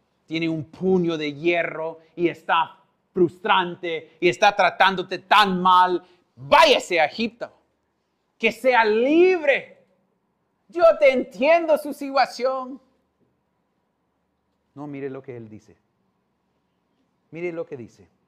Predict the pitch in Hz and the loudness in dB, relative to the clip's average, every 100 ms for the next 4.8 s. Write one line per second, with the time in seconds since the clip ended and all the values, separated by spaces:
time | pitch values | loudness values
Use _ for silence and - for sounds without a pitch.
0 | _ _ _ 120 113 202 208 175 196 202 | _ _ _ -20 -6 -2 -2 -4 -8 -10
1 | - 151 - 139 147 120 127 156 160 160 | -10 -12 -12 -12 -10 -10 -6 -2 -2 -2
2 | 156 _ - 151 - 139 113 113 151 180 | -8 _ -14 -14 -10 -10 -10 -10 -10 -10
3 | 165 165 156 156 _ _ _ _ - - | -12 -12 -14 -16 _ _ _ _ -18 -16
4 | - 139 123 110 120 107 101 | -8 -4 -4 -6 -14 -12 -16